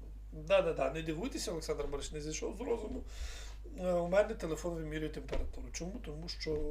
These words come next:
у ньому нема термометра <laughs> вбудованого, йому просто метеослужби передають ці дані. Так. Поїхали далі.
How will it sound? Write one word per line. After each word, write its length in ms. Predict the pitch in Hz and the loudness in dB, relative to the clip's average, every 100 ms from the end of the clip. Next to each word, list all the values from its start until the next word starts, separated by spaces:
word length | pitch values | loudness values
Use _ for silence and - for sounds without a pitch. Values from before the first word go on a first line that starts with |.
| 151 - - - - - | -2 -6 -8 -8 -10 -6
у 80 | 240 | 2
ньому 240 | 247 277 | 6 8
нема 220 | 285 294 - | 12 12 12
термометра 840 | 180 180 165 160 - 247 - 254 | 10 6 6 4 8 10 10 4
<laughs> 0 | |
вбудованого, 920 | 220 220 302 330 339 330 311 262 277 - - - | 2 4 6 12 12 12 10 10 10 4 -10 -2
йому 260 | 262 240 233 | 2 4 4
просто 560 | 226 202 196 202 185 - - - 202 | 4 4 6 4 2 -2 -8 -2 2
метеослужби 640 | 196 214 185 269 208 175 | 2 2 -2 -2 -2 -2
передають 580 | 165 151 147 147 139 - | 0 0 0 -2 -4 -8
ці 100 | - | -8
дані. 380 | - 139 - 247 - - - - - - - | -8 -8 -8 -8 -10 -12 -12 -12 -8 -6 -4
Так. 120 | - - - - - - - - - - - | -6 -10 -10 -10 -10 -10 -10 -10 -10 -10 4
Поїхали 320 | 277 240 233 | 8 10 10
далі. 220 | - - | 8 4